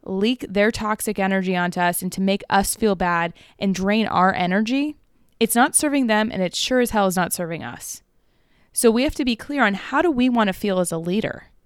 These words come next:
and how do we need to show up to support that? So if I wanna show up as a confident, empowering leader,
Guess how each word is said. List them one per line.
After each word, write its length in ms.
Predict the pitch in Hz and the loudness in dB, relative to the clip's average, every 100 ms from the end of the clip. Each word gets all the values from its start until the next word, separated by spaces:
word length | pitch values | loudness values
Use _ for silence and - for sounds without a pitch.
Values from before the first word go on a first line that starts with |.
| _ _ _ _ _ - | _ _ _ _ _ 0
and 160 | 220 | 2
how 260 | 208 233 269 | 2 4 4
do 100 | 294 | 4
we 180 | 240 233 | 2 2
need 180 | 226 | 0
to 100 | - | -4
show 260 | 190 - 185 | -4 0 4
up 140 | 185 - | 4 2
to 120 | 180 | -2
support 440 | - - 170 165 | -2 0 -2 -4
that? 260 | 143 - - _ _ _ _ | -4 -6 -8 _ _ _ _
So 200 | - 247 | 4 6
if 140 | 226 - | 6 4
I 200 | - 226 | 0 2
wanna 260 | 320 311 233 | 2 2 0
show 200 | - 202 | 2 4
up 180 | 185 - | 2 2
as 160 | - 180 | -2 -2
a 100 | 175 | -4
confident, 580 | - 214 214 214 196 - | -2 -2 0 0 -2 0
empowering 560 | 190 - 190 185 175 | 2 4 2 2 0
leader, 420 | 180 196 175 165 | -2 0 0 -2